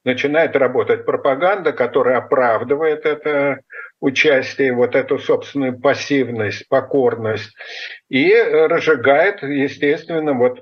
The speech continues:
поднимает эту агрессивность.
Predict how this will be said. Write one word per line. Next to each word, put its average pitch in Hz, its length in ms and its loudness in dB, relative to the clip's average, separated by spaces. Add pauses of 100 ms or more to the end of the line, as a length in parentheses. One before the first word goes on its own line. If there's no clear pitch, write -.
(140)
поднимает 135 640 0
эту 123 480 0
агрессивность. 104 920 -6